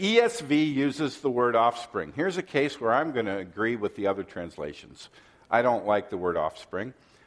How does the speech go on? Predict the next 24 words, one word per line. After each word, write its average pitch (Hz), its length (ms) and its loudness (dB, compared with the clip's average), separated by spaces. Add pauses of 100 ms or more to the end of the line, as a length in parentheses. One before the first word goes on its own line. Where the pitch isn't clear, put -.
(100)
Uh, 85 200 0 (120)
the, 95 140 -2 (180)
the 98 100 -2
Greek 120 420 -2
word 107 320 0
is 107 180 -4
actually, 107 760 -2 (500)
uh, 87 180 -4
better 117 240 2
translated 107 600 -4
seed. 92 560 -6 (300)
The, 95 220 -4 (100)
the, 90 300 -4
so - 120 -6
the 90 100 -8
promise 185 540 0
was 127 320 -2
made 127 340 -2
to 123 200 -2
Abraham 123 400 0
and 117 160 -4
to 117 140 -6
his 107 260 -2 (380)
seed. 110 840 -2